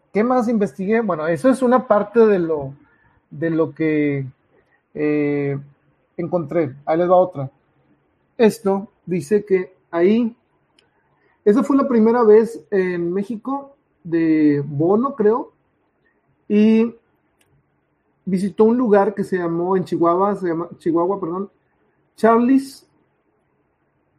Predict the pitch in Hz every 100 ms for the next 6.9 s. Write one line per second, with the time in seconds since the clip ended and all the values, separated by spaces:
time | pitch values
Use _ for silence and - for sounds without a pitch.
0 | _ _ 208 196 - 196 190 208 196 208
1 | 196 185 180 160 190 196 185 160 151 156
2 | 147 151 151 170 180 - 156 147 143 143
3 | 165 147 - 165 160 147 139 - 151 143
4 | 160 151 135 139 _ _ _ _ - 180
5 | 170 214 226 202 214 226 214 202 196 202
6 | 175 151 147 143 151 165 180 202 208